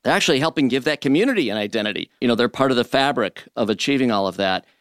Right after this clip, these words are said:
And so these are really, really important small businesses. It's that subset of small businesses that's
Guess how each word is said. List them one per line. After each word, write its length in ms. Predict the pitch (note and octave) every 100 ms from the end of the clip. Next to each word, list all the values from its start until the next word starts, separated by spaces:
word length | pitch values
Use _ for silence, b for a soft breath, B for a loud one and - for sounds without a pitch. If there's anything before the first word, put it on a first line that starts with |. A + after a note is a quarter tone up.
| _ C3
And 80 |
so 120 | A#2+ A3+
these 160 | D#4
are 100 | A#3+
really, 720 | B2 G2+ D3 D#3+ D#3+ C#3+ B2
really 480 | C3 C3+ C3 B2+ - _
important 960 | C#3 A2 - - D3 B2+ G#2+ - - -
small 400 | - - A2 G2
businesses. 580 | - G#2 F2+ F2+ F2 F2+
It's 140 | A2
that 180 | B2 A#2
subset 560 | - D3 C#3 C3 B2+ A2+
of 80 | G2
small 300 | A#2+ G#2+ G2+
businesses 560 | A2+ G2+ F#2 G#2 F#2+
that's 260 | G#2 G2